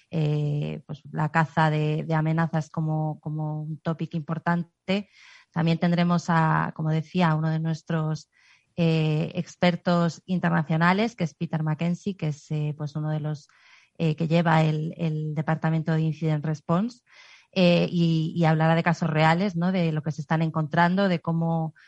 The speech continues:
de cómo ha sucedido un incidente y de qué habría pasado si no hubieran contado con una solución, eh, de respuesta ante amenazas, como puede ser la que ofrecemos en Sophos,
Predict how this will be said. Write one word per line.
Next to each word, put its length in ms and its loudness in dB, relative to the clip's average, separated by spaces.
de 100 2
cómo 280 4
ha 100 4
sucedido 500 0
un 80 -2
incidente 640 0
y 80 2
de 140 -2
qué 80 0
habría 300 2
pasado 440 0
si 160 -6
no 120 -2
hubieran 240 -2
contado 440 -2
con 100 -4
una 200 -2
solución, 640 -6
eh, 180 4
de 80 2
respuesta 480 0
ante 160 -2
amenazas, 540 0
como 240 -6
puede 160 -2
ser 160 -8
la 140 -4
que 100 -8
ofrecemos 500 -8
en 80 -8
Sophos, 480 -6